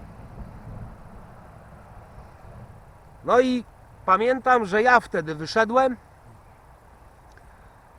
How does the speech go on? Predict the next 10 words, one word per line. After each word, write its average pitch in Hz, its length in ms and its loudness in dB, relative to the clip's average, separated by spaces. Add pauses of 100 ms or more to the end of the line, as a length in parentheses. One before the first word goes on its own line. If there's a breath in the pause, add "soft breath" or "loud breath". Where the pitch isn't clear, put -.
(280)
Mówię 190 280 0
do 185 140 -2
niego: 185 360 0 (340)
„Chodź 240 380 6
na 147 140 -4
chwilę, 180 340 -4
na 143 160 -4
słowo, 180 460 2 (800)
bez 247 280 2
kolegów, 190 640 0